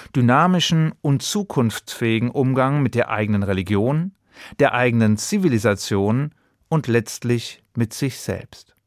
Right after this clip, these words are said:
Der britische Schriftsteller C G Chesterton brachte es auf den Punkt, als er schrieb: „Was die Welt verbittert, ist nicht ein Übermaß an Kritik,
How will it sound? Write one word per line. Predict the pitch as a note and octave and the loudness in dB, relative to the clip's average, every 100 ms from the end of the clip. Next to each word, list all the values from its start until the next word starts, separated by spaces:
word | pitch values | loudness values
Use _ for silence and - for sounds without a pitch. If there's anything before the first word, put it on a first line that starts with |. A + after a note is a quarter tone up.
| _ _ _ _ _ _ _ - - - | _ _ _ _ _ _ _ -20 -20 -4
Der | D3+ | -2
britische | - F3+ G#3 - E3+ | 0 0 0 -2 -4
Schriftsteller | - D3+ - - - G2 F#2 G2 - _ _ | -2 -4 -6 -6 -2 -2 -2 -6 -10 _ _
C | - - C#3 | -4 0 0
G | A#2 C3 | 2 -2
Chesterton | A2+ - D3 - A#2 G2+ A#2 | 0 -2 -2 0 -2 0 -2
brachte | G2 G#2 C#3 - E3 | 0 -2 -2 -2 -2
es | D#3+ | -2
auf | - - | -4 -4
den | C#3+ C#3 - | -4 -4 -2
Punkt, | D3+ C3+ G2+ - | 0 0 -2 -4
als | B2 G#2+ | -6 -2
er | A2+ | -2
schrieb: | - B2 D3 E3+ - _ _ _ _ _ _ - - - | -2 -2 -2 -4 -14 _ _ _ _ _ _ -20 -10 -2
„Was | B2 - | -2 -2
die | B2+ A2 | -2 0
Welt | G2 B2+ F#3 - | 2 2 2 -4
verbittert, | - C3 - D#3 - F#2 - - - _ | -2 -2 0 -2 0 -2 -4 -16 -20 _
ist | C#3 - - | -6 -4 0
nicht | C#3+ F3 - - | 2 2 -4 -6
ein | B2+ G#2 G#2+ | -2 -2 0
Übermaß | D3 B2 A#2 G#2+ G2+ G2+ G2+ - | 0 4 4 4 4 0 -2 -6
an | A2+ G2 | -6 -4
Kritik, | - G2+ D#3+ C3 G#2 | -6 -4 -4 -4 -8